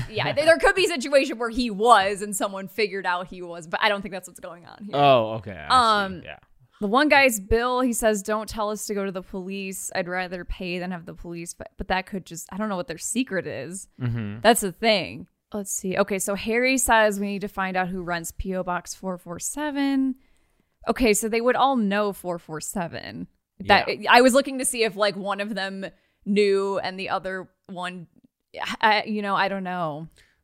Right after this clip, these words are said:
Speaker 2: So they're looking to see who owns four four seven because that person presumably would be the one blackmailing them by telling them to deposit money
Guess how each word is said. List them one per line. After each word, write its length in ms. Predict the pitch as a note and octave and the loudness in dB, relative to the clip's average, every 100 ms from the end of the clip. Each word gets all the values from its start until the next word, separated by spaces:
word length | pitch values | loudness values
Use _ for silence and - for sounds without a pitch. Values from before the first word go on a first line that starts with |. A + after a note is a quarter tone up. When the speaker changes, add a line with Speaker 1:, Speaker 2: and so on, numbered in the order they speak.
| _ | _
Speaker 2:
So 140 | - | -12
they're 140 | F#2+ F#2+ | -6 -4
looking 220 | B2+ D3+ | -6 -6
to 40 | |
see 280 | C#3+ - C#3 | -10 -8 -6
who 240 | A#2+ A#2 A2+ | -4 -4 -4
owns 220 | B2 A#2 | -6 -10
four 240 | - A#2 | -10 -10
four 220 | A2 A#2+ G#2+ | -8 -10 -10
seven 440 | - F#2 D#2 D#2 | -8 -8 -8 -12
because 280 | D#2 E2+ D#2+ D#2+ | -14 -16 -16 -6
that 300 | F#2+ A#2 - | -4 -4 -4
person 480 | - F2+ - F2 E2+ | -8 -8 -10 -14 -16
presumably 1040 | - E2+ F#2 G2 F2+ C#2+ D2+ C#2 C2 C2+ _ _ _ _ _ _ _ - | -16 -16 -8 -6 -6 -10 -14 -16 -18 -20 _ _ _ _ _ _ _ -12
would 200 | F#2 D2+ | -12 -10
be 120 | E2 | -12
the 100 | D#2 | -10
one 200 | D#2+ D#2+ D#2+ | -14 -14 -12
blackmailing 760 | F#2 G#2+ - D#2 B1+ C2 C#2 | -8 -8 -8 -16 -16 -18 -20
them 360 | D2+ C#2+ - E2+ _ _ _ _ _ _ _ _ _ _ _ _ _ _ _ - | -20 -20 -20 -20 _ _ _ _ _ _ _ _ _ _ _ _ _ _ _ -14
by 120 | D#2+ | -14
telling 400 | D2 E2+ D#2+ D#2 | -12 -14 -14 -14
them 240 | D#2 D2+ C#2+ | -16 -18 -20
to 460 | - C#2+ C2+ B1+ E2+ _ _ _ _ | -18 -16 -16 -20 -20 _ _ _ _
deposit 480 | - - F2 E2 D2 | -18 -10 -10 -10 -14
money 540 | C2+ G#2 F#2+ C#2+ D#2+ | -10 -8 -8 -12 -16